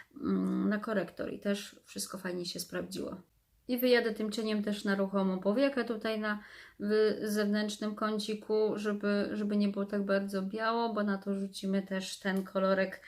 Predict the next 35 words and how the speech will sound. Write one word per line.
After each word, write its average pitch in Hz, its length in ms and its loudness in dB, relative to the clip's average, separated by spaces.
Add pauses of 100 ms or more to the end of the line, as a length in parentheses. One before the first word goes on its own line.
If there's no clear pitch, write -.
(340)
bardzo 196 560 4
ładny, 185 400 4
ten, 185 180 -4
ten 185 200 -2
złotawy. 185 680 0
Jeszcze 202 340 -2
nie 202 140 2
wiem, 190 80 -2
czy 190 120 -6
zrobię 190 360 0
to 190 380 0 (360)
na 196 260 2
mokro, 196 500 2
czy 214 460 0
tak 196 180 -4
na 190 120 -2
sucho, - 360 -10
ale 196 200 0
wydaje 190 220 0
mi 185 100 -4
się, 196 120 -8
że 190 100 -4
na 185 120 -2
mokro 185 260 -4
będzie 180 240 -8
fajniejszy 185 540 -8
efekt. 196 400 -14 (520)
Więc - 360 -6
na 202 120 -6
korektor 185 520 -10
go 185 180 -8
rzucimy 196 520 -2
i - 140 -8
będzie 190 280 -6
się - 240 -10